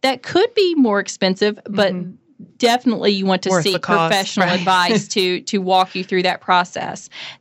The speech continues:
Speaker 1: There is some cost associated with it, but
Speaker 2: Mm-hmm.
Speaker 1: it's always a good idea to seek professionals in this case.
Speaker 2: Right. And if you do have, you, you mentioned some of the more elaborate plans that, that could happen.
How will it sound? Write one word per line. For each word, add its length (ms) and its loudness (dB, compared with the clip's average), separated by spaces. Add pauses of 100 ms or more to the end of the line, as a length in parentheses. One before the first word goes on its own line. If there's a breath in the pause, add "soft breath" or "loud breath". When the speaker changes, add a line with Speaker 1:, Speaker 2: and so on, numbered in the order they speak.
Speaker 1:
There 160 2
is 180 2
some 140 -2
cost 360 0
associated 600 -2
with 220 -2
it, 220 -2
but 140 2
Speaker 2:
Mm-hmm. 200 -2
Speaker 1:
it's 220 -2
always 360 0
a 40 -2
good 140 0
idea 340 -2
to 120 -8
seek 280 -8
professionals 680 -6
in 80 0
this 160 -4
case. 140 -12
Speaker 2:
Right. 460 -2
And 160 2
if 180 0
you 180 2
do 180 2
have, 300 0
you, 120 2
you 180 0
mentioned 400 0
some 160 -4
of 60 0
the 60 -2
more 220 0
elaborate 460 0
plans 400 0
that, 280 -6
that 180 0
could 240 2
happen. 480 0